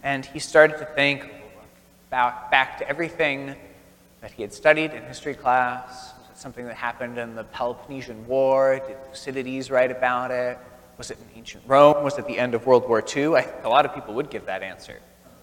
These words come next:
World War Two. And then he stopped and he thought about his professor and what this particular professor was like.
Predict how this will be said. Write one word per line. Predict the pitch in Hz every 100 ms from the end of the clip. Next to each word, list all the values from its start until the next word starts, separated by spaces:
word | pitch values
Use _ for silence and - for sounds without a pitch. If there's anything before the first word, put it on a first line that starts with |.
| -
World | - - - -
War | -
Two. | - 101 90 - - _ _ - _ _ _ _ _ _ _ _ _ _ _ _ _ _ _ _ -
And | 190
then | 233
he | 226
stopped | 185 - 190 165 -
and | 135
he | 131 135
thought | - 135
about | 135 135 127
his | 139
professor | - 139 135 131 -
and | 127 120
what | 143 143
this | 143
particular | - 143 131 139 127
professor | 104 - 131 - 123
was | 117 117
like. | 113 113 143 - -